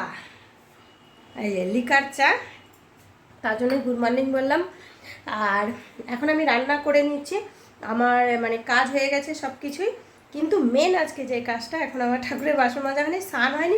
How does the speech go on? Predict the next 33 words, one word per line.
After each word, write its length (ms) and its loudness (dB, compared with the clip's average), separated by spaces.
পুজো 300 -2
হয়নি, 240 -4
কিন্তু 240 -6
তার 200 0
আগে 180 -2
ভাবছি 240 -2
ওটা 200 -2
করতে 220 -4
গেলে 160 -2
একটু 160 -4
দেরি 180 4
হবে, 160 2
আগে 160 2
রান্নাটা 400 0
করে 200 2
নিই, 140 -2
কেননা 240 -2
অনেক 140 6
গরম 260 2
পড়েছে। 280 0
দুপুরে 300 -2
যদি 160 2
আমি 140 4
রান্না 260 2
করি 180 2
তো 80 0
অবস্থা 240 -2
খারাপ, 220 2
তার 260 2
জন্য 180 4
রান্না 300 4
করে 200 2
নিচ্ছি। 300 -4